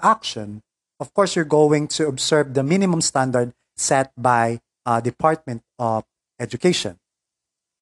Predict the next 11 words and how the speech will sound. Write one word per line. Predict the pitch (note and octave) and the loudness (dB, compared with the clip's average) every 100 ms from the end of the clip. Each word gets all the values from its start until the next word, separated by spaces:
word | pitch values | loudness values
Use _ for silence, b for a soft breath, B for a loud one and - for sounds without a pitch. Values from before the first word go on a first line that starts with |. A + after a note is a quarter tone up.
| _ _ _ _ _ _ _ _ _ - | _ _ _ _ _ _ _ _ _ -4
And | D#3 E3+ | 0 2
then | F3 F3+ | 2 2
another | F3 B3 A3+ | 2 4 2
thing | G3+ - G3 D3 D#3+ E3 _ _ _ E3+ | 0 0 0 0 -4 -10 _ _ _ 0
is, | D#3+ D#3 - - | 2 0 -4 -6
um, | C#3+ C3+ C3 - - | -2 -2 -4 -10 0
what | A3+ A3+ | 0 4
would | G3 C#3+ | 2 2
be | E3+ D#3 D3 D#3 | 2 2 0 -6
the, | C3+ D3+ | -4 -4
the | C3 C#3 C3 | -2 -4 -4